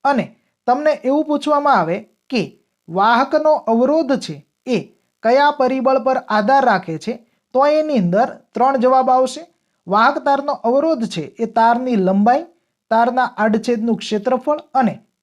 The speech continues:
તારના દ્રવ્ય ઉપર આધાર રાખતો હોય છે. નેક્સ્ટ, આગળનો પ્રશ્ન જોઈએ તો, શોર્ટ સર્કિટ વખતે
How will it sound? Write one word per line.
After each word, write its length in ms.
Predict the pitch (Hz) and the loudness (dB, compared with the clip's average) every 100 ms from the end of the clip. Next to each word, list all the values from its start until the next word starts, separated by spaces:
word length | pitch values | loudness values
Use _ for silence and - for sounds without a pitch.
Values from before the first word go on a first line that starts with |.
| - | 0
તારના 380 | 240 262 277 269 | 0 2 0 0
દ્રવ્ય 340 | 196 240 262 | 0 0 2
ઉપર 280 | 254 240 240 | 0 0 -4
આધાર 440 | - 175 170 226 - _ | -2 -2 0 0 -2 _
રાખતો 540 | 165 175 190 - 254 233 | -6 -2 -4 -2 0 2
હોય 240 | 240 240 | 2 0
છે. 180 | 233 254 - _ _ _ - | -4 -12 -16 _ _ _ -6
નેક્સ્ટ, 440 | 190 254 254 - _ _ _ _ _ | 0 0 -2 -16 _ _ _ _ _
આગળનો 400 | 220 262 277 277 | 0 2 4 2
પ્રશ્ન 380 | 254 262 262 269 | 0 -2 -2 -4
જોઈએ 340 | 160 147 147 | -4 -6 -8
તો, 160 | 151 233 311 _ | -4 -4 -6 _
શોર્ટ 400 | _ - 233 277 | _ -2 0 0
સર્કિટ 480 | 285 262 254 262 247 | -2 -4 -4 -8 -6
વખતે 420 | 247 254 - 160 | -2 -4 -4 -6